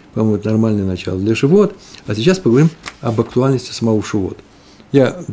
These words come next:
эту тему затрагивал дважды. На самой первой своей лекции в Толдот, когда мы з-, говорили о Пуриме, м, урок называется "Актуальность Пурима", он и сейчас так остался,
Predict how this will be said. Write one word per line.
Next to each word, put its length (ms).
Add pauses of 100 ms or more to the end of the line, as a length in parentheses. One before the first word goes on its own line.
(140)
эту 180
тему 280
затрагивал 460
дважды. 420 (840)
На 120
самой 260
первой 360
своей 320
лекции 540
в 100
Толдот, 560 (640)
когда 220
мы 100
з-, 160 (220)
говорили 440
о 80
Пуриме, 460 (800)
м, 160 (500)
урок 260
называется 340
"Актуальность 480
Пурима", 400 (220)
он 120
и 40
сейчас 220
так 180
остался, 480